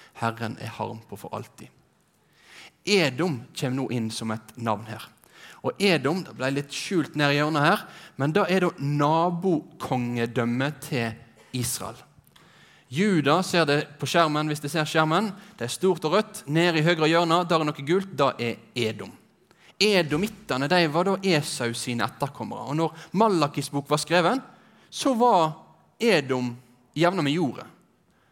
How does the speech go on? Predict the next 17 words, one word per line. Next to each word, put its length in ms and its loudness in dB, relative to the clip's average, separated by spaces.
Da 80 0
hadde 100 2
det 60 -4
vært 160 0
noen 160 4
herjinger 320 2
der 140 0
som 140 -6
førte 260 -2
til 100 0
at 100 -2
dette 400 0
kongedømmet 460 -2
her 80 -2
egentlig 240 -4
var 100 -2
utslettet. 460 -10